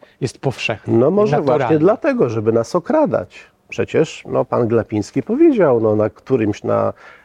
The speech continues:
Speaker 2: e, z, e, ze swoich, e, stand-upów, tak, że Polacy mają za dużo oszczędności. Kons-, no to powiedział oficjalnie, panie redaktorze, to nie są moje słowa, tylko, e, właśnie profesora, znaczy,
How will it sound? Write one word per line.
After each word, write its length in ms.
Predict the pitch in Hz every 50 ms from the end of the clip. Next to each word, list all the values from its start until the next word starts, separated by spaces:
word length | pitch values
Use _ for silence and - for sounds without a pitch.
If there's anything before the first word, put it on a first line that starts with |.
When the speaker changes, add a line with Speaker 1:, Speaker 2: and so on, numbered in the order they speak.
| -
Speaker 2:
e, 200 | - 107 101 98
z, 100 | 95 90 95 107 110 104 101 98 98 98 98 98
e, 40 | 98
ze 140 | 92 98 104
swoich, 520 | - - - 113 110 104 98 98 95 - 117
e, 40 | 107 98 92 92 92 95 - -
stand-upów, 760 | - - - 135 123 120 107 110 95 85 - - 117 139 - -
tak, 380 | - 104 107 113 127 127 120
że 360 | 104 95 104 107 107 117 135 - - - - - -
Polacy 340 | - 139 120 120 - -
mają 180 | 135 151 160 156
za 100 | 139 151
dużo 220 | 117 113 101 113
oszczędności. 720 | 131 - - 226 254 302 311 302 233 - - - - - - - _ _ _ _ _ _ _ _ _ _ _ _ _ _ _ _ _ _ _ _ _ _ _
Kons-, 240 | - 131 127 107 - -
no 120 | 107 107
to 140 | - 123 120
powiedział 440 | - - 143 123 127 113 98 117 107
oficjalnie, 600 | 98 - - - - - 226 294 302 233 151 117
panie 200 | - 117 107 113
redaktorze, 540 | 113 120 127 165 156 - - 196 131 107 95
to 120 | - 101
nie 140 | 113 180 233
są 200 | - - 208 180 156
moje 420 | 143 143 127 120 110 113 110 - - - - _ _ _
słowa, 540 | _ - - - 143 131 107 95 92 98 95
tylko, 400 | - - 113 117 - 147 143 143 139 131 127
e, 60 | 127
właśnie 580 | 123 110 101 98 107 107 107 - - - 151 151
profesora, 720 | - - 127 - - 127 - - 107 101 95 101 117 123
znaczy, 240 | 113 123 - - 113